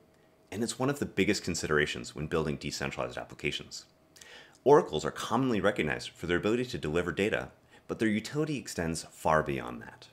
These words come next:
Oracles can perform trust-minimized computation that happens outside the blockchain on behalf of smart contracts, resulting in what's known as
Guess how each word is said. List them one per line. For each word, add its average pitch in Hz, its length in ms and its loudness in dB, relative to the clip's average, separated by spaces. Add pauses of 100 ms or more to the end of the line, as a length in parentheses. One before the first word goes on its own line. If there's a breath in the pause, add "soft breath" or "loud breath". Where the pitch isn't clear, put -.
(760 loud breath)
Oracles 156 400 2
can 82 140 -6
perform 85 300 -2
trust-minimized 80 800 0
computation 78 580 -6 (240 loud breath)
that - 120 -4
happens 113 340 -2
outside 87 460 -4
the 78 60 -6
blockchain 67 540 -8 (240 loud breath)
on 95 100 -2
behalf 101 380 -4
of 90 100 -2
smart 73 280 -2
contracts, - 540 -10 (360 loud breath)
resulting 95 540 2
in 80 180 -2
what's - 300 -6
known 117 240 2
as 67 240 0